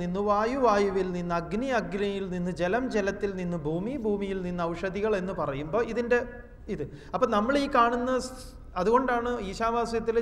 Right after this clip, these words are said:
ജഗത്യാം ജഗത്. ഈ വിശ്വത്തിന് ഒരു സൂക്ഷ്മ രൂപമുണ്ട്, സ്ഥൂല രൂപമുണ്ട്. സ്ഥൂല രൂപവും സൂക്ഷ്മ രൂപവും. അപ്പം സ്ഥൂല രൂപത്തെയാണ് നാം അറിയുന്നത്. സൂക്ഷ്മത്തെ നഗ്ന നേത്രങ്ങൾക്കറിയാൻ സാധ്യമല്ല. പക്ഷേ മനസ്സുകൊണ്ട്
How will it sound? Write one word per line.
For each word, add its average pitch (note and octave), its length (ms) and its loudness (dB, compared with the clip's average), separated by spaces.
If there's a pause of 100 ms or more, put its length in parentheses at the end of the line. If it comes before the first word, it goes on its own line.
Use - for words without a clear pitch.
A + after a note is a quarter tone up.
ജഗത്യാം A3 520 0 (120)
ജഗത്. F#3 300 0 (1040)
ഈ - 20 2 (100)
വിശ്വത്തിന് B3 520 2
ഒരു B3+ 180 2
സൂക്ഷ്മ G#3+ 360 2 (120)
രൂപമുണ്ട്, B3 460 4 (120)
സ്ഥൂല A#3+ 320 2 (120)
രൂപമുണ്ട്. C#3 500 -2
സ്ഥൂല G#3 320 2 (140)
രൂപവും B3 420 2 (300)
സൂക്ഷ്മ A#3+ 300 -4 (120)
രൂപവും. A#2+ 320 -4 (400)
അപ്പം G#3 200 -2
സ്ഥൂല A3 300 4 (120)
രൂപത്തെയാണ് A#3+ 520 4 (100)
നാം A3 200 4
അറിയുന്നത്. G#3 420 0 (140)
സൂക്ഷ്മത്തെ B3 580 2 (400)
നഗ്ന G3 240 2 (140)
നേത്രങ്ങൾക്കറിയാൻ G#3+ 840 0 (120)
സാധ്യമല്ല. G#3 520 2 (440)
പക്ഷേ C4+ 200 6 (160)
മനസ്സുകൊണ്ട് B3+ 640 4